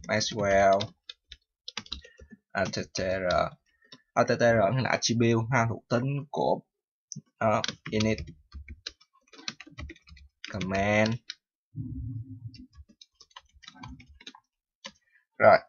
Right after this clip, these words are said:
ở đây ta sẽ set names U T F tám. Chưa nào?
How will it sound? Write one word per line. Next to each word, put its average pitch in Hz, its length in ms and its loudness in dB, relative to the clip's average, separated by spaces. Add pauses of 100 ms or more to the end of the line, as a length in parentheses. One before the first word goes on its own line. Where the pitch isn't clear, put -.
(540)
ở - 80 -4
đây 120 280 10 (400)
ta 120 100 -2
sẽ 113 140 -4
set 127 240 4 (720)
names 107 640 0 (600)
U 101 200 -4
T - 200 -8 (200)
F 101 180 0 (260)
tám. 101 280 0 (920)
Chưa 107 100 -4
nào? 90 160 2